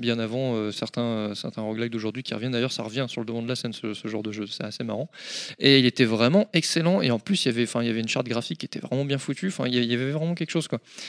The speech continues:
Et c'est marrant parce que, euh, c'est, c'est, euh, c'est typiquement le, c'est, c'est où je, je, j'ai l'impression que c'est aussi une autre, euh,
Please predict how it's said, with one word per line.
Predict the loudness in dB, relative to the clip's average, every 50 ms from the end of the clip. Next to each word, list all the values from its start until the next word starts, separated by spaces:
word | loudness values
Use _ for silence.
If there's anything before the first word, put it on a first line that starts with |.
| -14 -12 -6 -4
Et | -4
c'est | -2 0 2
marrant | 2 2 2 2
parce | 0 -2 0
que, | 2
euh, | 4 6 6 6 6 4
c'est, | 2 0 0 0 0 0
c'est, | 0 0 0 2
euh, | 2 2 2 2 0 -2
c'est | -2 -6 -8
typiquement | -8 -10 -10 -10 -10 -6 -2 -2 2
le, | 2 2 4 4 2 0 -2 -8 -18 -18 -18 -18 -12 -6
c'est, | 0 2 2 2
c'est | 2 2 2 4
où | 4 2
je, | 2 0 -2
je, | -2 0 2 0 0 -2
j'ai | -2 0 0
l'impression | 0 2 0 -2 0 0 0
que | 0
c'est | 2 2 2
aussi | 2 2 0 -2 -2 0
une | 2 2
autre, | 0 0 2 2
euh, | 2 2 2 -2